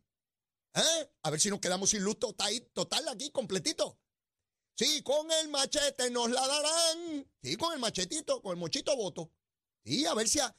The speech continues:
a ver si después de hablar tanta gusanga como hablan algunos políticos y gente de la opinión pública aquí, ¿a dónde vamos a llegar?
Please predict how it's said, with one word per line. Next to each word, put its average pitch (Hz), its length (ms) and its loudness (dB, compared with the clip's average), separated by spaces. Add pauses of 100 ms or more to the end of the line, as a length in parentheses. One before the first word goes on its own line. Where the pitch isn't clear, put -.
(300)
a - 80 -2
ver 294 140 0
si 285 120 2
después 226 260 0
de 294 60 0
hablar 262 220 -2
tanta 254 360 -2
gusanga 214 500 2
como 156 220 -4
hablan 220 200 -2
algunos 214 300 -2
políticos 180 640 -2
y 139 40 2
gente 180 220 -2
de 190 80 2
la 185 80 0
opinión 180 280 -4
pública 185 360 -2
aquí, 233 160 -2
¿a 180 60 0
dónde 160 200 0
vamos 170 260 -2
a 156 40 0
llegar? 113 320 -4